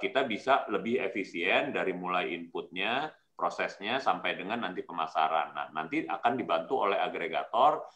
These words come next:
yang memang, eh, mereka punya expertise di dalam memasarkan dan lain sebagainya. Jadi, si produsen ini hanya betul-betul, eh, eh, fokus kepada produksi dari, dari barang-barang itu sendiri.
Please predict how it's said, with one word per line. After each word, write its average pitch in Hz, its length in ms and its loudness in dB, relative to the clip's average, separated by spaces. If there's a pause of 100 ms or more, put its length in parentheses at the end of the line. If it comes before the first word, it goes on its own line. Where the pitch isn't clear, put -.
(240)
yang 127 160 2
memang, 127 560 2 (340)
eh, 107 440 8 (120)
mereka 101 560 2
punya 123 320 2
expertise 127 560 -4
di 104 160 0
dalam 101 460 4 (180)
memasarkan 98 800 4
dan 92 220 0
lain 90 100 -6
sebagainya. 87 640 -2
Jadi, - 420 -2
si 127 240 2
produsen 117 640 4
ini 120 220 0
hanya 120 340 -2
betul-betul, 117 840 -2
eh, 95 320 4 (240)
eh, 90 280 4 (120)
fokus 104 400 0
kepada 92 480 2
produksi 92 560 -2
dari, 87 400 -4
dari 82 240 -4
barang-barang 76 580 -6
itu - 140 -20
sendiri. - 360 -20